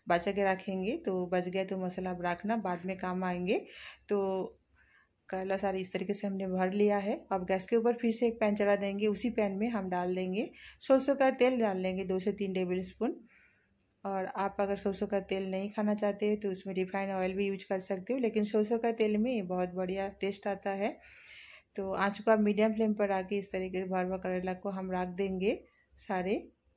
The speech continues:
और इसे हम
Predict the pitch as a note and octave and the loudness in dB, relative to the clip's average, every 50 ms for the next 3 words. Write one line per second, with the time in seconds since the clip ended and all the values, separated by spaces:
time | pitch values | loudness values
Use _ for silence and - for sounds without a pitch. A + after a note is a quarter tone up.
0 | _ _ _ _ _ _ _ _ _ _ _ - _ _ _ _ - _ _ _ | _ _ _ _ _ _ _ _ _ _ _ -20 _ _ _ _ -20 _ _ _
1 | _ _ _ _ _ _ _ _ _ _ _ _ _ _ - _ _ - - _ | _ _ _ _ _ _ _ _ _ _ _ _ _ _ -20 _ _ -20 -20 _
2 | _ _ _ _ _ - F#3+ F#3+ F#3 F#3+ F#3 - G#3 G3+ G3+ G3+ G#3 C4 - - | _ _ _ _ _ -8 -6 -4 -4 -4 -2 0 0 0 0 0 -2 -2 -4 -8